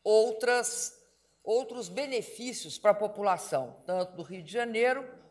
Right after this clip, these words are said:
quanto do, de Niterói. Daí porque essa é uma ponte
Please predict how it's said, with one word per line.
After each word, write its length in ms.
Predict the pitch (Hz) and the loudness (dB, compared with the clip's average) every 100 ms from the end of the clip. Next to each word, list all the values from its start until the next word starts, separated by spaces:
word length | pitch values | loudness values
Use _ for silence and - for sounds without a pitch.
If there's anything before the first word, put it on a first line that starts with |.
| _ _ _ | _ _ _
quanto 420 | 214 214 214 208 180 | 8 8 8 2 -6
do, 280 | 214 202 208 | -4 -4 -6
de 200 | 156 185 | -6 -2
Niterói. 640 | 190 208 175 135 92 - - _ _ _ _ _ _ _ _ | 0 6 6 6 0 -6 -20 _ _ _ _ _ _ _ _
Daí 280 | - 254 311 | 6 8 8
porque 920 | - 208 - 247 233 151 - - - _ _ _ _ _ _ _ _ _ _ _ _ _ _ _ _ _ | 2 -4 -4 4 4 4 -2 -18 -20 _ _ _ _ _ _ _ _ _ _ _ _ _ _ _ _ _
essa 580 | 202 233 233 - 262 254 | 4 6 6 4 4 4
é 420 | 247 233 240 233 | 4 2 2 0
uma 260 | 233 226 208 | -2 -2 -2
ponte 800 | 202 202 220 - 226 226 214 | -2 -2 -2 -4 -10 -10 -12